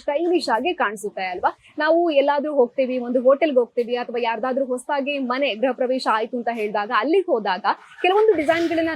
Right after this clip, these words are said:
ನೋಡ್ತೀವಿ, ಗ್ಲಾಸ್ಗಳ ಡಿಸೈನ್ಗಳನ್ನಾಗಿರ್ಬೋದು ಅಥವಾ, ಆ, ಪ್ಲೈವುಡ್ಗಳಿಂದ ಮಾಡಿರುವಂತ ಡಿಸೈನ್ಗಳಾಗಿರ್ಬೋದು, ಅವೆಲ್ಲವೂ ಕೂಡ ನಮ್ಗೆ ತುಂಬಾನೇ ಇಷ್ಟ ಆಗುತ್ತೆ. ನಮಗೂ ಕೂಡ ಅಂಥದ್ದೊಂದು ಮಾಡಿಸ್ಬೇಕಾಗಿತ್ತು ಅನ್ನುವಂತ ಯೋಚನೆ ತುಂಬಾ ಜನರ ಮನಸ್ಸಲ್ಲಿ ಬರುತ್ತೆ. ಎಸ್, ಹಾಗಾಗಿ ನಾನಿವತ್ತು ಪುತ್ತೂರಿನಲ್ಲಿ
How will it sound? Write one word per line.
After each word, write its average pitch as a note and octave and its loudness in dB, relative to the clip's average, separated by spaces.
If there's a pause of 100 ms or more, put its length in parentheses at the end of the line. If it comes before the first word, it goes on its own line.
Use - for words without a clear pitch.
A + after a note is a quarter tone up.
ನೋಡ್ತೀವಿ, B3+ -2 (140)
ಗ್ಲಾಸ್ಗಳ C#4 0 (140)
ಡಿಸೈನ್ಗಳನ್ನಾಗಿರ್ಬೋದು A3+ -4
ಅಥವಾ, B3+ 0 (340)
ಆ, A#3+ 0 (140)
ಪ್ಲೈವುಡ್ಗಳಿಂದ C#4+ 0 (100)
ಮಾಡಿರುವಂತ A3+ -2 (120)
ಡಿಸೈನ್ಗಳಾಗಿರ್ಬೋದು, A3 -2
ಅವೆಲ್ಲವೂ F#4+ 2 (100)
ಕೂಡ F4+ -2
ನಮ್ಗೆ F4 -2 (100)
ತುಂಬಾನೇ D4 -4 (100)
ಇಷ್ಟ C4 -8
ಆಗುತ್ತೆ. A3+ -2 (120)
ನಮಗೂ D#4 6 (100)
ಕೂಡ G4+ 2
ಅಂಥದ್ದೊಂದು D4 -2
ಮಾಡಿಸ್ಬೇಕಾಗಿತ್ತು B3 0 (100)
ಅನ್ನುವಂತ B3 -4 (160)
ಯೋಚನೆ C#4 -2
ತುಂಬಾ C4+ 4 (180)
ಜನರ D4+ 2
ಮನಸ್ಸಲ್ಲಿ C#4+ 2
ಬರುತ್ತೆ. - -6 (420)
ಎಸ್, C4+ -2
ಹಾಗಾಗಿ D4 4 (360)
ನಾನಿವತ್ತು D4+ 2
ಪುತ್ತೂರಿನಲ್ಲಿ G4 4